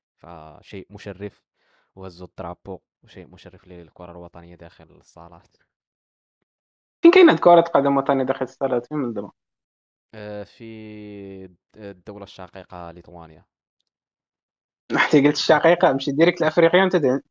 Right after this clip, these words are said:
Speaker 2: تجربدني تا ليتوانيا. عقلي ما فهم والو، شقيق مع ليتوانيا ما تجمعات.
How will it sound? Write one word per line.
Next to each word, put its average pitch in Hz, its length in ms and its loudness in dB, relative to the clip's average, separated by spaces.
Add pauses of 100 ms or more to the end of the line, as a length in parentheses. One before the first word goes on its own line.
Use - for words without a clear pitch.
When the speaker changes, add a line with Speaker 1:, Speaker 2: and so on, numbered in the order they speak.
(180)
Speaker 2:
تجربدني 156 560 0
تا 190 400 4
ليتوانيا. 196 680 -4 (1080)
عقلي 185 360 4
ما 254 60 6
فهم 214 420 2
والو، 175 220 6
شقيق 160 480 0
مع 139 440 -4 (1160)
ليتوانيا 156 520 2
ما 151 100 -4
تجمعات. 135 460 -8